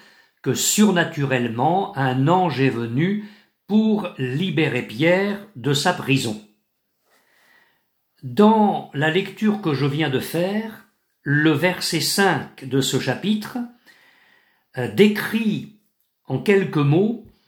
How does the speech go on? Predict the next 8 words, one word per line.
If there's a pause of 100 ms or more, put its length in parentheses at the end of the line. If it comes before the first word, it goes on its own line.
(540)
le
mode (840)
et
la
méthode (600)
de (260)
la
prière